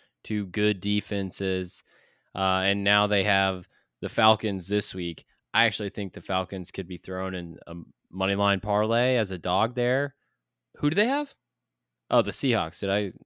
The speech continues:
Speaker 1: did I say they have the Falcons?
Speaker 2: <laughs> Yeah, I got you, though.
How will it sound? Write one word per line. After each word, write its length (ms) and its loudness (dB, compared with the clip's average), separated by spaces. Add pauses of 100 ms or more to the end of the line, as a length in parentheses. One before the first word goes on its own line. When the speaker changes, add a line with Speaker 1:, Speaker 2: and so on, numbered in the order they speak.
Speaker 1:
did 100 -4
I 60 2
say 160 -2
they 100 2
have 120 4
the 60 -6
Falcons? 680 -4
Speaker 2:
<laughs> 60 -20 (260)
Yeah, 420 4
I 140 4
got 340 -4
you, 60 -10
though. 320 -8